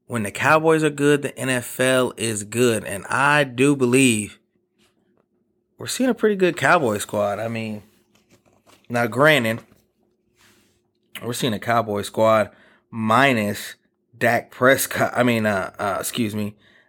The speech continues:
Ezekiel Elliott doing his absolute thing. I mean, first and foremost, right here and now, I want you to stop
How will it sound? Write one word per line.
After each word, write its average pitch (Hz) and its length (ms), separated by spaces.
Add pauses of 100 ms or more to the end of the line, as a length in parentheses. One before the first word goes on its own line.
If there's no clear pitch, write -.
Ezekiel 113 720
Elliott 107 640 (720)
doing 117 320
his 123 200
absolute 104 540
thing. 107 200
I 107 60
mean, 104 260 (480)
first 160 320
and 113 100
foremost, 147 400
right 123 180
here 117 200
and 104 100
now, 117 240
I 107 80
want 113 200
you 117 60
to 101 80
stop - 680